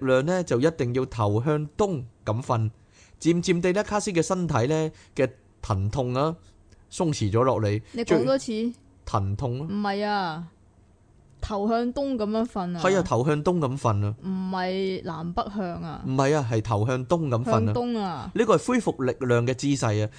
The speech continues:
Speaker 2: 係啊。
Speaker 1: 呃，大家可以試下啦。噉最後呢，終於有力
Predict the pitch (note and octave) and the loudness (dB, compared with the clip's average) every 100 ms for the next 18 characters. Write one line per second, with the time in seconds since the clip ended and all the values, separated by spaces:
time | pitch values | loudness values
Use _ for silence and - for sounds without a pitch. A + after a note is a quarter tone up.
0 | - F#3+ B2+ A#2 A2 F#2+ A#2 A#2+ D3 B2 | -8 -2 0 2 0 2 0 2 0 0
1 | A2+ - G#2 G#2+ G2+ A#2 B2 - - - | -2 -2 0 2 0 -2 -4 -12 -20 -2
2 | D#3+ A3 G3 E3+ E3 E3 F#3+ G3+ G3 G3 | 0 2 4 4 6 4 2 0 2 2
3 | D#3+ C#3 C3+ | 4 2 0